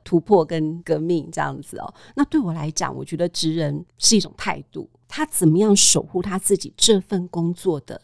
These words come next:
热情，这到底是什么意思呢？我觉得每个人答案是不同的，到底那个热情是什么？我举两个受访者的例子，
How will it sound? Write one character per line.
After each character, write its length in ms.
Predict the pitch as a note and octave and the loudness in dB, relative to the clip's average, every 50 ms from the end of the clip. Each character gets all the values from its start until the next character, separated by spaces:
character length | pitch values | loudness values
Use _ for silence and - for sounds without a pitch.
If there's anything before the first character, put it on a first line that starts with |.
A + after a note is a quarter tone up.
| _ | _
热 220 | - F3 F#3+ D3 D3 | -4 -2 -2 0 0
情， 280 | - - - - - - - _ _ | 2 2 2 2 0 -4 -12 _ _
这 100 | - E4 | 2 4
到 140 | D#4+ D#4 A3 | 4 4 4
底 40 | G#3+ | 2
是 100 | G#3+ - | 2 2
什 60 | D#3+ | 0
么 80 | D3+ D3 - | 0 0 0
意 140 | - A3 F#3+ | -2 -2 -2
思 260 | - - - - F#3+ | 0 0 2 4 4
呢？ 400 | F3+ E3 D#3+ D3+ D3 D3 E3+ F3+ _ _ _ _ _ _ _ | 4 4 2 0 -4 -8 -10 -14 _ _ _ _ _ _ _
我 100 | F#3+ F#3+ | -2 0
觉 120 | - A#3 | 0 0
得 160 | B3+ C#4+ D4+ D4+ - _ | 0 0 0 0 -2 _
每 120 | F#3+ G3+ | 4 4
个 120 | F3+ G3 G#3 | 6 6 6
人 80 | A3+ | 4
答 100 | G#3+ F#3 D#3+ | 4 0 -4
案 140 | F#3 G3 G3 | -2 -2 -2
是 80 | - | -2
不 160 | - - F#3 | -2 -6 -10
同 180 | F#3+ F3 D#3+ C3+ D3 | -10 -10 -12 -14 -14
的， 80 | - | -12
到 180 | - - D4 D4+ | -10 -8 -6 -6
底 140 | A#3 E3+ D#3 | -6 -4 -4
那 100 | G3 A#3+ | -4 -2
个 80 | A3 | -4
热 240 | G#3+ G3 C4 C4 G3 | -2 -2 -2 -2 0
情 240 | E3 - - D#3 D3+ | 0 0 0 0 -2
是 100 | - E3+ | -4 -2
什 220 | D#3+ - - - | 0 -2 -2 -4
么？ 180 | - - - - - | -8 -18 -18 0 4
我 160 | F3+ F3 D#3+ | 4 6 6
举 260 | - - - G#3 G#3+ | 4 2 4 4 6
两 240 | G3 G#3+ F#3 C#3 C#3+ | 6 4 2 0 -2
个 100 | - E3 | -4 -2
受 200 | - - G3+ F#3 | 0 2 2 2
访 160 | D#3+ D3 D3 | 0 -2 -4
者 120 | D3 - B2 | -6 -6 -8
的 80 | B2 C#3 | -8 -8
例 180 | D3 D#3+ D3+ D3 | -6 -6 -6 -8
子， 160 | - - | -10 -12